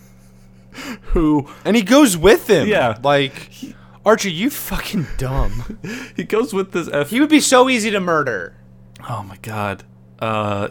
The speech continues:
Speaker 1: yeah. Uh, so this guy, Agent Adams, says he's an F B I agent and that he's
Speaker 2: From Riverdale.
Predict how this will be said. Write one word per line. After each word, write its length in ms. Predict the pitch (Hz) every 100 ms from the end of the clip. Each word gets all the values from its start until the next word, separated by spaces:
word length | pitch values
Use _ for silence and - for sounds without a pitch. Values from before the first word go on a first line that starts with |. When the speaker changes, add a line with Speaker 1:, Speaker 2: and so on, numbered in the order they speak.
| -
Speaker 1:
yeah. 420 | 127 117 101 95 - - - - - - - - - -
Uh, 320 | 107 104 - -
so 260 | - - 156
this 140 | 143
guy, 460 | - 170 170 165 156 - -
Agent 320 | 147 139 139
Adams, 420 | 117 107 110 107 -
says 340 | - 123 117
he's 180 | 123 110
an 120 | 113
F 200 | 104 -
B 100 | 110
I 140 | 98 98
agent 540 | 98 92 98 95 - -
and 180 | 110 104
that 140 | 95
he's 260 | 104 98 -
Speaker 2:
From 340 | - 151 147
Riverdale. 540 | 151 135 120 107 98